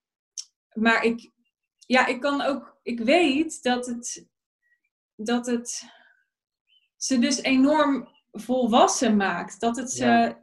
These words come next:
Speaker 1: dwingt om creatief te zijn, innovatief te zijn. Ik weet gewoon als ik alleen maar in de rol zit van, "Oh, wat, wat, ja, wat moet dat moeilijk voor je zijn," weet je wel. Als ik, dan, dan houd ik ze klein, snap
Speaker 2: Ja.
Speaker 1: je?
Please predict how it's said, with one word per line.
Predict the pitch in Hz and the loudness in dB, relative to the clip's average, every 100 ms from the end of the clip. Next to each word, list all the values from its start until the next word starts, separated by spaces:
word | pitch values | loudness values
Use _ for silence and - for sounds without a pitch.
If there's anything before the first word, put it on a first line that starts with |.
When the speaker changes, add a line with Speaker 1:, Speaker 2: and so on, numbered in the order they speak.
| 208 | -8
Speaker 1:
dwingt | 233 220 277 349 370 - - | -2 2 4 4 2 -4 -4
om | 254 254 247 240 _ _ _ _ _ | 0 0 -2 -6 _ _ _ _ _
creatief | - 254 269 262 311 302 - | -4 0 2 0 0 0 -2
te | 240 | -6
zijn, | 233 214 214 214 - | -2 0 0 -4 -2
innovatief | 277 285 - 240 247 226 - | -2 -2 -4 -6 -2 -2 -4
te | 226 | -6
zijn. | 214 196 196 202 202 - - _ _ - | -2 -2 -2 -2 -4 -8 -18 _ _ -6
Ik | 240 | -2
weet | 220 254 330 330 | 4 4 4 0
gewoon | - 262 247 226 | -2 0 2 0
als | 233 240 | 0 -2
ik | 247 233 - _ _ _ _ | -4 -6 -14 _ _ _ _
alleen | - 247 277 330 | 2 4 4 4
maar | 294 269 | 0 0
in | 262 | -2
de | |
rol | 254 269 294 | -2 -2 -4
zit | 262 240 | -6 -8
van, | - 247 240 | -6 -4 -2
"Oh, | 254 254 247 | -2 -4 -4
wat, | 233 - | -8 -10
wat, | 226 240 - - _ _ - | -6 -6 -8 -18 _ _ -2
ja, | 254 233 | 0 4
wat | 233 | 8
moet | 247 269 | 8 8
dat | 254 | 6
moeilijk | 247 311 294 240 | 6 6 2 -2
voor | - 254 247 | -4 -2 2
je | 240 | 2
zijn," | 233 226 226 226 233 233 | 2 -2 -2 0 0 2
weet | 208 208 | -2 -4
je | |
wel. | 247 277 | -6 -6
Als | 247 233 | -6 -8
ik, | 240 - | -10 -14
dan, | 233 254 269 - - - | -4 0 0 -4 -12 -4
dan | 226 294 | 0 2
houd | 269 302 349 | 6 6 6
ik | 349 - | 2 -8
ze | - 262 | -12 -12
klein, | - 311 330 208 190 180 - | -4 2 4 4 -2 -8 -14
snap | - - 285 | -12 -4 -4
Speaker 2:
Ja. | 285 | -4
Speaker 1:
je? | 359 | -10